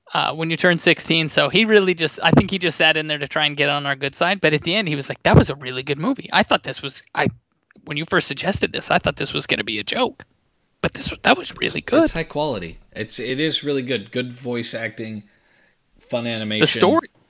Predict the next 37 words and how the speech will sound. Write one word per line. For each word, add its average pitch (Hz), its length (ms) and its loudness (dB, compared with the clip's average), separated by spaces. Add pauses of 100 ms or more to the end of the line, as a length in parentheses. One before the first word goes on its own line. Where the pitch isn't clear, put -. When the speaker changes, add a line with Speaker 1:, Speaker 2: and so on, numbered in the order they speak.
(240)
Speaker 1:
the - 60 -12
Speaker 2:
Story's 104 240 0
Speaker 1:
story 262 260 8
Speaker 2:
great. 190 60 8
Speaker 1:
is 147 120 2
very 175 440 4
creative, 160 560 6
very 180 300 4
fun. 147 440 -2 (680)
Um, 151 500 2 (1500)
yeah, 185 160 6
it 156 140 4
held, 170 260 6
even 196 280 0
my 170 160 4
five-year-old 165 520 0
held 175 180 2
his 170 140 -4
attention 185 340 -6
the 175 80 -4
whole 180 100 -2
time. 190 340 -2
Speaker 2:
Yeah, - 140 -2
yeah. 107 220 -4 (640)
Yeah, 95 180 -6
we've 107 260 -4
now 107 180 0
Speaker 1:
It 101 60 -2
was 101 100 -6
great. - 340 -4 (280)
Speaker 2:
two 139 120 0
years 123 260 2
in 110 80 -4
a 98 60 -4
row, 107 280 -2
and 95 140 -10
the 90 140 -14